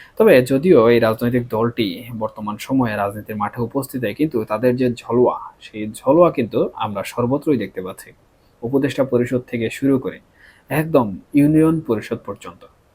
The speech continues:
এখন কথা হচ্ছে, ডক্টর মোহাম্মদ ইউনূস যদি ওনার সেফ এক্সিট নিশ্চিত করতে চান, তাহলে উনি বাংলাদেশে যে সকল রাজনৈতিক দলগুলো রয়েছে বর্তমান সময়ে, অর্থাৎ যারা অ্যাক্টিভ রাজনৈতিক দল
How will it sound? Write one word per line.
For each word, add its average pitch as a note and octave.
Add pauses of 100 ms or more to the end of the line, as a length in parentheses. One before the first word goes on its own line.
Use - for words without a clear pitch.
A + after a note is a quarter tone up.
(880)
এখন F3
কথা E3+
হচ্ছে, - (960)
ডক্টর B2+
মোহাম্মদ C#3
ইউনূস B2 (400)
যদি B2 (140)
ওনার G#2 (140)
সেফ B2
এক্সিট A#2+
নিশ্চিত B2
করতে G#2+
চান, F#2 (120)
তাহলে B2+ (440)
উনি C#3+ (140)
বাংলাদেশে A#2
যে A2+
সকল A#2 (100)
রাজনৈতিক A#2 (120)
দলগুলো C3
রয়েছে G2
বর্তমান G2 (120)
সময়ে, F#2+ (560)
অর্থাৎ B2+
যারা A2+
অ্যাক্টিভ B2+ (120)
রাজনৈতিক A2
দল G2